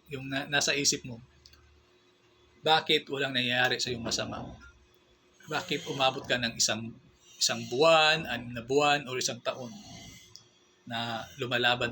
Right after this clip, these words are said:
pa rin dyan sa iyong anxiety. Kaya yan yung, yan yung panghahawakan mo na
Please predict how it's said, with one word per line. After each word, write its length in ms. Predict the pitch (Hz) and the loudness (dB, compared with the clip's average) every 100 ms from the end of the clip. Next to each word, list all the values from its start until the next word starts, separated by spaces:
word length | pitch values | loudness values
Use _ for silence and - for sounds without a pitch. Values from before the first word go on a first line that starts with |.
| 117 | -4
pa 80 | |
rin 80 | 117 | -6
dyan 160 | 113 113 | -4 -4
sa 160 | 127 | -6
iyong 80 | 127 | -10
anxiety. 560 | 113 113 113 107 - - - 131 - - - _ _ _ - | -10 -6 -6 -8 -12 -18 -12 -12 -12 -18 -20 _ _ _ -4
Kaya 240 | 127 117 | 0 2
yan 160 | 135 151 | 0 0
yung, 140 | 143 139 - - - _ _ - - - _ - | -4 -6 -12 -18 -20 _ _ -20 -20 -20 _ -16
yan 240 | - 160 165 | -2 0 0
yung 160 | 160 160 160 - - - - - - - - _ - | -2 -6 -10 -14 -16 -16 -16 -18 -18 -20 -20 _ 0
panghahawakan 880 | 139 139 151 139 139 135 131 131 123 | 0 2 2 2 2 2 2 2 -2
mo 160 | 127 120 | -6 -6
na 240 | 120 120 | -6 -6